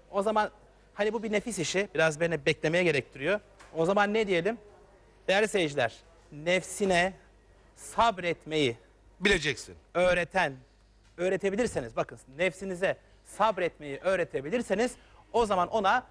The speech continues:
Speaker 1: zaferleri müjdeleyin demişler. Yani nedir buradan anlayacağımız?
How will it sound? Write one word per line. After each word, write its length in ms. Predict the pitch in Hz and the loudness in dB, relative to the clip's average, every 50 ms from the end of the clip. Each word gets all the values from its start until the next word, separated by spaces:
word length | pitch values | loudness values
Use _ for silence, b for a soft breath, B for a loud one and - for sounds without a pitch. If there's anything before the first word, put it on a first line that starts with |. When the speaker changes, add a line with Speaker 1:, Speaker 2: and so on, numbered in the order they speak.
| - - - | -20 -16 -10
Speaker 1:
zaferleri 600 | 151 143 190 226 214 - 208 202 190 196 226 277 | -4 0 0 0 0 0 -2 -2 0 0 0 2
müjdeleyin 460 | 240 214 196 180 214 202 196 175 143 | 2 2 2 2 2 2 2 0 0
demişler. 460 | 131 117 117 107 - - 107 - - - b b b b b b | -2 -4 -4 -6 -10 -10 -12 -12 -12 -16 b b b b b b
Yani 300 | 233 240 220 208 185 180 | 2 2 2 2 2 2
nedir 260 | 240 254 202 196 175 | 2 2 2 0 0
buradan 160 | 165 160 165 | 0 0 2
anlayacağımız? 600 | 151 151 151 151 143 160 151 160 202 247 - - | 2 2 2 0 0 0 2 2 2 0 -2 -4